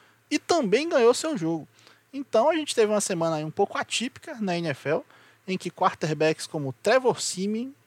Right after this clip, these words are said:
Cooper Rush e Mike White ganharam seus jogos,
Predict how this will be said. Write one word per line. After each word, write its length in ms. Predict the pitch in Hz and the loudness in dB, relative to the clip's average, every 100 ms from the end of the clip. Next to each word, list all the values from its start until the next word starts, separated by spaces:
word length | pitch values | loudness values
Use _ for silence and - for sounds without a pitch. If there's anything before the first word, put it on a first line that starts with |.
| _ _ - | _ _ -4
Cooper 500 | 269 302 226 151 135 - | -2 2 4 2 0 -14
Rush 580 | 143 139 208 254 - - _ _ _ _ | -6 0 0 0 -8 -14 _ _ _ _
e 100 | 285 | -4
Mike 400 | 208 170 247 - | 2 2 2 2
White 420 | 160 151 220 - _ _ _ | 2 2 -2 -10 _ _ _
ganharam 640 | 185 220 320 233 180 190 | -6 0 2 4 2 2
seus 260 | 175 175 135 | 0 -2 -2
jogos, 480 | 131 151 - - | 0 -2 -4 -16